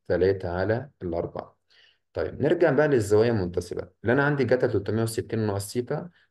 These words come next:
طبعًا تلتمية وستين ناقص سيتا تقع في الربع الرابع، وجتا في الربع الرابع موجبة، هتدينا جتا سيتا. يبقى عندي جتا سيتا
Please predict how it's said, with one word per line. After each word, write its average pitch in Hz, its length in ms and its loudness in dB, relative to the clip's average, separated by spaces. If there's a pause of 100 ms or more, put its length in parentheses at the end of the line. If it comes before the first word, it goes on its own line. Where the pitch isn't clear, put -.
طبعًا 104 220 2
تلتمية 101 240 0
وستين 107 320 -4
ناقص 101 220 -2
سيتا 110 140 -6
تقع - 240 -2
في - 80 -8
الربع 107 280 2
الرابع، 123 300 0
وجتا 107 260 0
في - 80 -12
الربع 107 200 0
الرابع 95 360 0
موجبة، 131 540 -4 (320)
هتدينا 107 580 -2 (140)
جتا 113 540 0 (520)
سيتا. 87 380 -14 (840)
يبقى 101 120 -4
عندي 113 160 -4
جتا 113 220 0
سيتا 131 520 -6